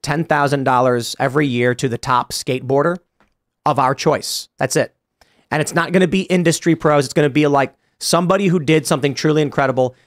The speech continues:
I view it like the Pulitzer Prizes, the Pulitzer Prizes of skateboarding. And then maybe even in the first year, we could do B M X, scooting, rollerblading, and skateboarding and give a ten K prize to people who pushed the, pushed the industry or the sport in some way.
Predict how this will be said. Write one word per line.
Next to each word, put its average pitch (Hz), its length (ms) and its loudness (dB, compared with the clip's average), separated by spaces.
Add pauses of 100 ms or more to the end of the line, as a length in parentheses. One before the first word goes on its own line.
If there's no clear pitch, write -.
(220)
I 175 140 2
view 190 200 4
it 175 60 0
like 151 160 0
the 131 80 0
Pulitzer 165 360 0
Prizes, 151 720 -2 (220)
the - 80 -14
Pulitzer 170 380 0
Prizes 160 480 -2
of 151 180 -2
skateboarding. 143 580 -2 (320)
And 147 160 -2
then 147 280 0 (260)
maybe 214 300 2
even 147 460 0
in 139 80 -6
the 143 60 -2
first 160 280 0
year, 165 120 2
we 143 120 0
could 139 160 -2
do 131 120 2
B 131 200 0
M 131 100 0
X, 165 320 -4
scooting, 160 560 0
rollerblading, 143 960 2 (320)
and 156 220 0
skateboarding 127 680 0
and 120 160 -6
give 131 220 2
a 120 60 -2
ten 139 240 -4
K 135 180 -2
prize 127 580 0
to 120 280 -2
people 139 300 0
who 135 100 -2
pushed - 320 -2
the, 117 340 -4 (320)
pushed 165 220 2
the 156 100 0
industry 147 300 0
or 135 60 2
the 123 100 -2
sport 131 280 0
in 120 60 -8
some 123 240 -2
way. 120 280 -2